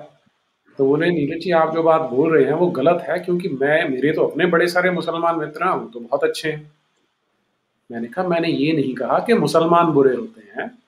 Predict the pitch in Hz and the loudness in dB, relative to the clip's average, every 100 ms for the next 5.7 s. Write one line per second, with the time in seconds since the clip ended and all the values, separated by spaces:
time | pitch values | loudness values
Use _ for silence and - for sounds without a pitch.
0 | - 135 147 175 123 135 175 190 190 220 | -6 -2 -2 -2 0 0 2 4 4 4
1 | 196 190 190 156 147 143 127 120 135 202 | 2 4 4 6 4 4 2 2 2 4
2 | 180 170 165 156 147 175 226 185 160 - | 4 4 2 2 4 4 4 6 6 4
3 | 135 120 113 127 202 - _ _ _ _ | 0 -2 -4 -4 -6 -8 _ _ _ _
4 | 160 160 190 165 226 139 - 214 220 214 | 0 4 6 4 4 2 -2 0 4 4
5 | 208 208 - 151 160 - - | 4 2 2 4 4 -2 -14